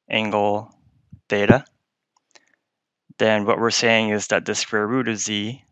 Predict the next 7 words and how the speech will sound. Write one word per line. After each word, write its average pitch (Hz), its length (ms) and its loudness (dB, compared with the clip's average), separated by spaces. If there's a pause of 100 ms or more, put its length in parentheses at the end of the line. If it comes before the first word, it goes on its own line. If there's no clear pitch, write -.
(260)
would 104 220 -6
be 107 560 0 (720)
the 131 60 -12
square 113 340 -2
root 104 200 -2
of 104 160 -4
r 107 500 2